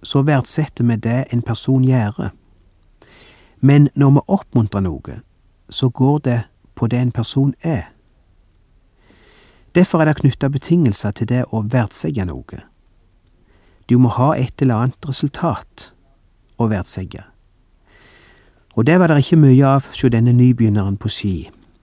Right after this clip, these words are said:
Men oppmuntring går dypere. Det går mer på personen selv enn det går på resultatene. Det er ikke så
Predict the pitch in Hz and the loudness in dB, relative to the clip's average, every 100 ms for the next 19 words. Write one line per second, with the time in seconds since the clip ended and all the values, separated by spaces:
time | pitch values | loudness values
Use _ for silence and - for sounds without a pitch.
0 | _ _ _ _ _ _ - 117 113 - | _ _ _ _ _ _ -4 -2 -2 0
1 | 135 - - 196 - 107 92 - _ _ | -2 -2 0 0 0 -6 -6 -12 _ _
2 | _ 123 123 139 117 143 135 90 - _ | _ -2 2 2 2 -2 -4 -8 -18 _
3 | _ _ _ _ _ _ _ 139 165 175 | _ _ _ _ _ _ _ 2 2 4
4 | 139 123 135 143 131 117 - - 131 135 | 4 4 2 -2 -6 -6 -6 -2 -2 -2
5 | - 165 135 73 - _ _ _ _ 113 | -2 0 -2 -4 -16 _ _ _ _ -8
6 | 104 107 113 117 - 117 - 120 143 139 | -8 -6 -8 -6 -4 -4 -4 -4 -4 -6
7 | - 117 - _ _ _ _ _ _ _ | -8 -14 -14 _ _ _ _ _ _ _
8 | _ _ _ _ - 139 160 - 147 | _ _ _ _ -2 0 0 -2 0